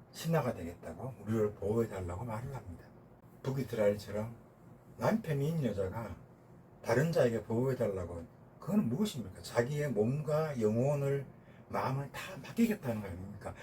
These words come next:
그래서 오늘 나오는 말씀들이 음행을 하였다 그러고 그의 가슴을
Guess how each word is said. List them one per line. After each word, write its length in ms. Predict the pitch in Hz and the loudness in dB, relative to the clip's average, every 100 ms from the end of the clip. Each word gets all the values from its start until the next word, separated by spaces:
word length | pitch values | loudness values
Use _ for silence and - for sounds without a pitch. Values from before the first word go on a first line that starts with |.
| - | -14
그래서 360 | - 214 226 202 | 4 8 8 6
오늘 260 | 160 165 | 0 0
나오는 300 | 131 101 107 | -2 0 2
말씀들이 760 | 120 110 98 - 113 104 131 208 - - - - - | 4 2 0 -2 -2 -2 -4 -4 -6 -20 -20 -20 -6
음행을 400 | 160 156 127 120 | 2 6 8 6
하였다 440 | 110 107 107 - 107 | 6 2 0 -4 -2
그러고 480 | 104 104 117 156 185 - - - | -2 -2 -4 -6 -8 -16 -20 -20
그의 260 | - 131 123 | -2 4 4
가슴을 600 | - 123 - 120 101 165 | 4 0 4 4 4 0